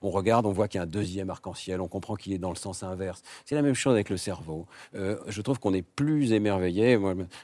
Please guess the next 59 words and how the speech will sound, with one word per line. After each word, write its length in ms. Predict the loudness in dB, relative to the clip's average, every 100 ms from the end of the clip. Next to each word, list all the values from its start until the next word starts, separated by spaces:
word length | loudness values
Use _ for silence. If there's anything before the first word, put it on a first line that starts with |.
| -10
maintenant, 280 | -2 0
j'ai 100 | 2
la 100 | 2
chance 220 | 2 2 0
d'être, 260 | 0 0
euh, 340 | 0 0 0 -2
grand-père. 680 | 0 0 4 4 6 4 2 -8
Je 80 | -12
suis 260 | -10 -2 0
émerveillé 800 | 2 2 0 -2 -2 0 2 4
de 80 | 4
voir 140 | 2
mes 100 | 0
petites 240 | -2 -8 -6
filles 220 | 2 4
et 20 |
de 100 | 4
mieux 240 | 4 4
comprendre 540 | 4 2 -2 -4 -4 -4
ce 20 |
qui 120 | -6
se 80 | -10
passe 260 | 0 0 2
dans 100 | -2
leur 180 | -4 -4
cerveau 500 | -4 -4 -2 0 0 -4 -10
et 40 |
de 80 | -10
savoir 300 | -4 -2 2 2
à 40 |
quel 140 | 0
point 140 | -2 -4
c'est 120 | -2
important, 540 | -4 -2 -4 0 0
par 160 | 2 0
exemple, 180 | 0 0
de 60 | 0
leur 140 | -4
parler, 520 | 0 0 2 2 0 -4 -16 -8
de 60 | -4
savoir 380 | 0 2 2 2
qu'il 80 |
y 20 | 0
a 0 |
à 40 |
peu 100 | -2
près 160 | -2 0
un 100 | 2
million 300 | 4 4 2
de 40 |
synapses 460 | 0 0 2 0 -2
qui 100 | -6
se 140 | -6
font 220 | -4 -2
et 20 |
se 140 | -2 -4
défont 340 | -4 -4 -4
par 220 | -6 -4
seconde, 600 | 2 6 8 8 6 2